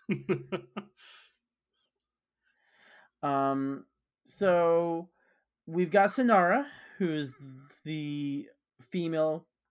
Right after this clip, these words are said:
Speaker 2: Kree, like, the main henchwoman. Uh,
Speaker 1: Mm-hmm.
Speaker 2: the only,
Speaker 1: Yep.
Speaker 2: the only thing I've got, uh, about her, I really, those, uh,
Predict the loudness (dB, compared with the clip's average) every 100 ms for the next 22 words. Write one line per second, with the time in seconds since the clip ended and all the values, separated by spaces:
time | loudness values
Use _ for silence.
0 | _ -10 -6 -4 -2 -4 -2 -4 -4 -8
1 | -8 -6 -6 -8 _ _ _ _ _ _
2 | -20 -20 0 2 4 0 0 2 2 -2
3 | -4 0 2 4 2 2 4 4 4 4
4 | 4 2 -2 -12 -10 -2 0 2 2 0
5 | -6 _ _ -4 -2 -2 -4 -6 -12 -20
6 | -20 _ 4 4 2 -6 -4 -2 0 -2
7 | -2 -6 -4 0 2 0 -6 -2 2 4
8 | 4